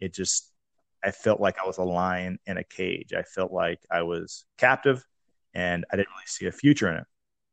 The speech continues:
for me long term. So I decided to spice things up a little bit. And within a month of being a mortgage lender,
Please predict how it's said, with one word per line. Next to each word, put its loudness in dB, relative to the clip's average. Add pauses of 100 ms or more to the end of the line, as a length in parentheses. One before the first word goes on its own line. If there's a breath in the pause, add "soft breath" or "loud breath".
(360)
for 2
me 4
long -4 (160)
term. 0 (220 soft breath)
So 6
I 8
decided 6
to 2
spice 4
things 2
up 4
a 2
little 0
bit. 6 (420 soft breath)
And 4
within 4
a 4
month 4
of -2 (120)
being 2
a -2
mortgage -2
lender, 2